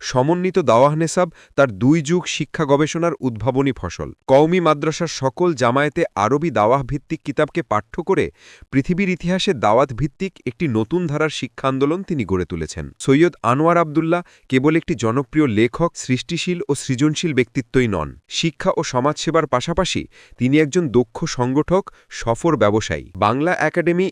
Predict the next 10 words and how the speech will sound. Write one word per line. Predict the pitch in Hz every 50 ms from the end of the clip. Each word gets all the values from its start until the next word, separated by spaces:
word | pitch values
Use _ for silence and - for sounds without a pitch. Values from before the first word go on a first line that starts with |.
| - -
ইসলামিক | 123 - - - 147 151 175 170 -
ফাউন্ডেশনের | - 160 151 156 160 165 - - 180 175 180 151
বিশ্বকোষের | 98 110 113 - - 170 160 - 151 - - 170 - -
সাথে | 165 - 185 170
কাজ | - 107 101 - -
করেছেন। | - 107 90 90 - - 82 71 60 - -
তরফ | - 127 143 175 170 - -
সাহিত্য | - 156 160 165 - - 180 151
পরিষদ, | - 165 156 - - 175 170 170 143 - - _ _ -
বাংলাদেশ | 85 92 110 117 135 147 151 156 165